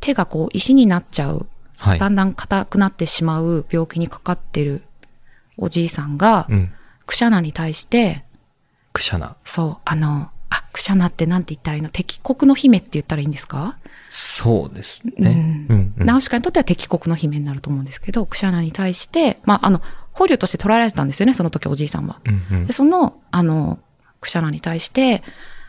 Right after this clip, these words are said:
Speaker 1: あの、「わしらの姫様はこの手を好きだと言うてくれる。働き者の綺麗な手だと言うてくれましたわい」っていうセリフがあって。
Speaker 2: うん、うん。ありましたね。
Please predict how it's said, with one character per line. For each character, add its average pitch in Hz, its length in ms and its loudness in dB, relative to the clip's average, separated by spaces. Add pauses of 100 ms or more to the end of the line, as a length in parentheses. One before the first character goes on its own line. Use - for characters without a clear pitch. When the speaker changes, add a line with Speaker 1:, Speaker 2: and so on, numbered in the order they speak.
(160)
Speaker 1:
あ 165 120 -2
の、 147 400 -2
「わ 170 80 -2
し - 100 -2
ら 175 100 0
の 156 100 0
姫 180 220 2
様 156 260 -2
は 143 40 -8
こ - 140 -2
の 208 100 4
手 220 140 2
を 180 60 0
好 - 100 -6
き 262 120 0
だ 294 120 0
と 202 100 0
言 170 140 0
う - 20 -2
て 160 140 -6
く - 100 -10
れ 147 80 -4
る。 - 220 -6
働 160 340 -4
き 156 100 -6
者 160 160 0
の 160 120 -2
綺 208 140 -2
麗 208 100 2
な 190 120 0
手 240 120 -2
だ 277 100 0
と 208 100 -2
言 185 120 0
う - 20 -8
て 196 100 -4
く 208 100 -4
れ 202 60 0
ま 208 120 0
し - 80 -6
た 214 100 -2
わ 170 120 0
い」 - 40 -6
っ - 20 -8
て - 280 -10
い 147 120 -4
う 147 180 -10
セ - 160 -10
リ - 40 0
フ 113 160 6
が 92 100 2
あ - 20 -
っ - 0 -
て。 90 60 2
Speaker 2:
う 87 40 -2
ん、 - 20 -2
う 87 40 -4
ん。 139 200 -6 (140)
あ 92 60 -4
り 95 60 0
ま 98 120 2
し - 60 -4
た - 80 -10
ね。 - 200 -16